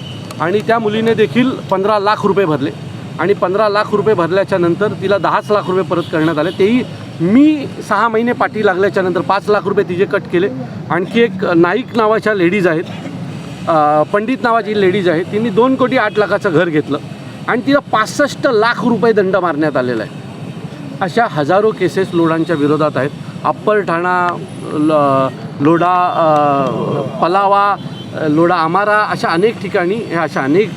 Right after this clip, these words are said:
लोक आहेत, ज्यांच्याकडनं पाच पाच, दहा दहा, पंधरा पंधरा लाख रुपये घेण्यात आले आणि त्यांचे पैसे परत करत नाहीत लोढा बिल्डर. हा झाला बुकिंगचा अमाऊंट, अ, हे पार्ट.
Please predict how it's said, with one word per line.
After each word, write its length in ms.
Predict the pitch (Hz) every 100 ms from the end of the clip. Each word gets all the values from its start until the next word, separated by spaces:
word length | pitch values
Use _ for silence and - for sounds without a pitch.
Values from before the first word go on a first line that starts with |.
| 127
लोक 280 | 185 180 -
आहेत, 180 | 170 160 - - -
ज्यांच्याकडनं 760 | 165 180 214 196 214 220 240 254 - -
पाच 140 | - 165
पाच, 340 | - 202 208
दहा 180 | 160 151
दहा, 120 | 196
पंधरा 320 | 202 170 175
पंधरा 340 | 196 190 180 190
लाख 360 | 151 180 196
रुपये 200 | 190 185
घेण्यात 320 | 160 151 170 151
आले 180 | 143 185 - - -
आणि 180 | 147 190
त्यांचे 300 | 185 170 196
पैसे 420 | 196 165 165 185
परत 360 | 190 170 156 180 175
करत 360 | 156 165 139
नाहीत 240 | 151 135 165 147
लोढा 200 | 139 135
बिल्डर. 240 | 123 113 - - - - - - - -
हा 120 | 185 214
झाला 440 | 208 214 233 262 156 156
बुकिंगचा 480 | 190 240 240 -
अमाऊंट, 360 | 202 151 117 -
अ, 80 | 139
हे 200 | 143 160
पार्ट. 300 | - 160